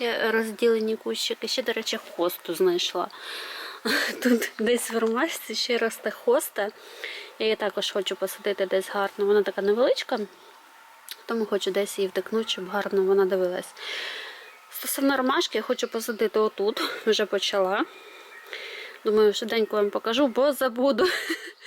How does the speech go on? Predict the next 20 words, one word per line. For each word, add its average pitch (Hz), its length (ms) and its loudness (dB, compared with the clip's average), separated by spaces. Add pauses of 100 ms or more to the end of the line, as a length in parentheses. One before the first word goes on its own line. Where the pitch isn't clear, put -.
(460)
Е, 220 460 2 (280)
отут 226 280 -4
такий 240 240 -2
кущик - 540 -4 (160)
хочу. 233 680 2 (960)
Ось - 280 -2
тут. 220 400 -2 (240)
Тут 214 160 0
виходить 190 540 0 (180)
гортензія, 190 600 0
гортензія. 220 760 2
І 190 120 -4
я 226 160 -2
хочу 214 400 -2
саме 196 360 2
отут, 196 340 0
не 190 100 6
прям 294 400 2
аж - 200 0
ота, - 260 -6